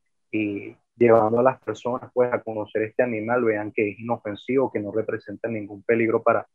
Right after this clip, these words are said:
los seres humanos, que es un animal noble, muy hermoso, una de las creaciones más perfectas de la naturaleza y que, que tenemos la bendición y, y que ese tiburón vale mucho más vivo que muerto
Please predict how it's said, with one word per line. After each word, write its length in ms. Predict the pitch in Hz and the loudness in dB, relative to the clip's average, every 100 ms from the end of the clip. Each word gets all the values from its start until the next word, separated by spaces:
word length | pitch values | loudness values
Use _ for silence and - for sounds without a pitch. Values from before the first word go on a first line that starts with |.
| _ _ _ | _ _ _
los 160 | 107 - | -4 -2
seres 260 | 101 117 | -2 -2
humanos, 380 | 110 120 127 120 | 0 2 2 2
que 80 | 110 | 0
es 80 | 101 | 0
un 100 | 117 | -2
animal 440 | 117 104 104 101 _ _ - | -2 -4 -6 -10 _ _ 2
noble, 420 | 117 131 123 120 | 8 10 8 4
muy 220 | 110 107 | 2 0
hermoso, 380 | 110 123 131 117 | 2 2 0 0
una 120 | 107 | -2
de 60 | 120 | 0
las 180 | 123 - _ _ _ _ _ _ | 0 -4 _ _ _ _ _ _
creaciones 460 | 120 113 117 117 | 0 2 0 0
más 180 | 127 123 | 2 2
perfectas 520 | - 120 - 113 - 123 | 4 4 4 2 2 4
de 80 | |
la 80 | 123 | 2
naturaleza 680 | 120 117 110 104 120 135 131 | 2 -2 -2 -2 -2 -2 -4
y 100 | 110 | -4
que, 260 | 104 98 - _ _ _ | -8 -8 -12 _ _ _
que 100 | - | -4
tenemos 440 | - 113 107 110 123 | 0 0 0 -4 4
la 120 | 127 | 4
bendición 480 | 131 123 123 143 143 | 4 0 -4 -4 -4
y, 100 | - | -6
y 80 | 113 | -2
que 100 | 113 | -2
ese 180 | - 120 | -2 -4
tiburón 380 | 135 120 127 139 | 0 2 2 4
vale 200 | 117 120 | 2 2
mucho 300 | 131 123 135 | -2 -4 -2
más 200 | 131 120 | -2 2
vivo 260 | 131 139 | 4 4
que 80 | 131 | 4
muerto 320 | 107 123 101 | 2 0 0